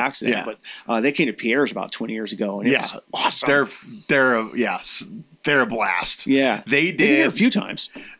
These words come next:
Speaker 2: Two years ago, they did, uh, not a Jesse Girl. This is how cool they are. Rick Springfield, you know, they did a Jesse's Girl sequel.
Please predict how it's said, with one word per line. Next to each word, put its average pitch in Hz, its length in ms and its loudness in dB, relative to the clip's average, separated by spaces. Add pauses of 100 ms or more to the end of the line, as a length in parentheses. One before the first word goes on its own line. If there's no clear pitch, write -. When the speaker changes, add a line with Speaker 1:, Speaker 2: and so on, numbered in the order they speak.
Speaker 2:
Two - 160 4
years 185 360 4
ago, 107 480 0 (100)
they 127 420 2
did, 120 560 2 (300)
uh, 98 60 -6
not 135 260 2
a 208 60 4
Jesse 190 400 2
Girl. 139 340 4
This 131 320 -2
is - 60 0
how 139 140 4
cool 185 240 4
they 110 100 4
are. 95 200 -2 (260)
Rick 160 160 2
Springfield, 120 640 0 (240)
you 127 140 0
know, 101 220 0 (280)
they 135 200 0
did 147 120 4
a 131 80 4
Jesse's 151 520 2
Girl 131 300 2 (120)
sequel. - 640 -2